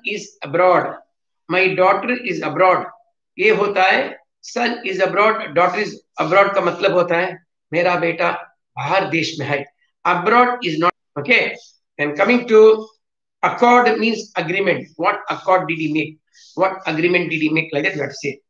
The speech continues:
Admit. Admit means he said. Admit means the other words is confess. He admitted his crime. He confessed what he did.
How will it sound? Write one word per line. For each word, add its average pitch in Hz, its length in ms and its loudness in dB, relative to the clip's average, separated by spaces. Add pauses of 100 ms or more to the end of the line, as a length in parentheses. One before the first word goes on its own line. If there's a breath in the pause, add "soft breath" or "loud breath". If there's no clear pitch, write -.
(380)
Admit. 185 480 0 (560)
Admit 190 400 -4
means 240 280 0
he 190 220 -8
said. 202 400 -4 (420)
Admit 214 400 -2
means 226 140 -2
the 175 60 -4
other 185 240 0
words 185 240 2
is 220 180 -8 (300)
confess. - 560 -2 (240)
He 202 220 -8
admitted 226 560 -2
his 180 300 -6
crime. 190 320 0
He 180 200 -4
confessed - 680 -2
what 175 300 -2 (120)
he 185 300 -8
did. - 360 -2